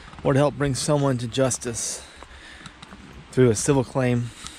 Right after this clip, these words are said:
or through <clears throat> any other claim you might find. And so, should you need that help, should you need someone to assist you, feel free to reach out to Goldfinch Winslow Law Firm,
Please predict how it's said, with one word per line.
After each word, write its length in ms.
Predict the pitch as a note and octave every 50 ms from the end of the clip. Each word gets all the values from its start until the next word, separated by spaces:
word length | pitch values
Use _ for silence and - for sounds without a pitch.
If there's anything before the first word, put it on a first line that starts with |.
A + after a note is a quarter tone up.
| - - - - - - - - - - - - - - - - - - - - - - - -
or 180 | C#3 C3+ C#3+
through 400 | C3 - - F3+ F3+ F3 E3 C#3+ B2 A#2 B2+ B2+ A2+ -
<clears throat> 220 | - - - -
any 1160 | - F3+ E3 C#3 A#2 G2+ - - - - - - - - - - - - - - - - D#3 D3+
other 160 | D3 C#3 B2+
claim 300 | - - D3 D3 B2+ A#2+
you 100 | B2 B2+
might 220 | B2 B2 A2 G#2+
find. 400 | - B2+ B2 B2+ G2+ F2+ G#2+ - - - - - - - - - - - - - - - - - - - - - - - - - - - - - - - - - -
And 140 | C3 B2
so, 260 | - - C3+ C3+ A#2+ A2 - - - - -
should 300 | - - G3 G3+ F#3+ D#3
you 140 | D#3+ F#3 F3
need 280 | D3+ D3 D3+ D3 C#3 B2+
that 180 | C#3 C3+ A#2+
help, 260 | G#2+ A2 G#2 A2 A2 - - - - -
should 220 | - - C#3+ C3 D3
you 60 | D3+
need 120 | D3 C3+
someone 200 | - - C#3 C3
to 80 | A#2+ B2
assist 480 | A#2 - - - D3 - - - -
you, 160 | A#2 G#2 G#2+ A2 G#2+ - - - - - - - - -
feel 100 | - G3
free 140 | F3+ G3 F#3
to 60 | E3+
reach 160 | D#3 C#3+ - D3+
out 120 | C#3+ B2+
to 40 | A#2+
Goldfinch 500 | A2 C3 C3+ B2 - - B2 A2 - -
Winslow 380 | A#2+ A#2+ A2+ G#2 A#2 A#2 A2
Law 200 | A#2 A#2 A#2+ A2
Firm, 320 | G#2 - A#2 G#2+ G#2+ G2